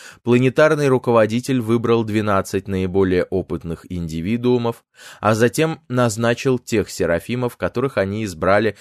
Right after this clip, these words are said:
как самых подходящих для того, чтобы вести этого человека по жизненному пути. То есть они избрали некую пару одинаково квалифицированных серафимов. Один серафим из этой пары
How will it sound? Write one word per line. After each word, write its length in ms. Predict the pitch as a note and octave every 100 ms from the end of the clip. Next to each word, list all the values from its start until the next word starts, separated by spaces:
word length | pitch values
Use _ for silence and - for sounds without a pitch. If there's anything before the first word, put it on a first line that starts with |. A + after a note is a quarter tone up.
| -
как 180 | - G2+
самых 380 | - C3 C3+ -
подходящих 920 | A2+ - A2+ F#2+ E2+ F#2 - - - - C3
для 160 | G#2 A2
того, 240 | A2 B2
чтобы 300 | C#3+ C#3+ B2+
вести 360 | A2+ G#2+ - B2+
этого 280 | B2 A2 F#2+
человека 560 | - F#2 D#2+ E2+ F#2+
по 180 | - F#2
жизненному 680 | D#2 D2+ C2 D2 D2 D2 D2
пути. 480 | - D#2+ - - - _ _ _ _
То 60 | F#2
есть 160 | -
они 260 | F2 A#2 C3
избрали 480 | F2+ F#2 A2+ A#2 - -
некую 400 | A#2+ C3+ C3+ A2
пару 400 | G2 A#2 A#2+ C3 -
одинаково 640 | A#2 G#2+ G2 G2+ - G#2
квалифицированных 1000 | G2+ F2 E2 - E2 - E2 D2+ D#2 D#2+ -
серафимов. 720 | E2+ D#2+ F2 D#2+ C#2 B1+ - - - -
Один 360 | G2 F#2 F2+
серафим 520 | E2 E2+ E2 - F2 D#2+
из 220 | F2 D2+
этой 240 | D2+ D#2+
пары 380 | - A2 A2+